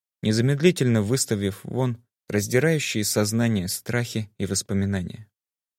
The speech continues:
Ну, или что их, наконец, арестуют. В день, когда Винсан вернулся из Антверпена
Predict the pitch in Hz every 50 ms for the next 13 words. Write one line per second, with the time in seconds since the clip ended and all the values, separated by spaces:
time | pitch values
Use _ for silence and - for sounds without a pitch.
0 | _ _ _ _ _ _ _ _ _ - 95 107 139 170 170 160 156 143 135 135
1 | 143 135 120 - - - 110 113 123 - 110 104 - 98 95 92 87 90 - 101
2 | - 95 - - - 90 - - - - _ _ _ _ _ _ _ _ _ _
3 | _ _ _ _ _ _ _ _ _ _ _ _ _ _ - - 101 107 117 156
4 | 185 175 165 - 123 107 123 151 147 123 123 113 - - 151 139 123 110 117 107
5 | 120 131 127 117 - - 104 98 104 107 104 110 120 143 156 143 - 92 71 55
6 | - - 110 -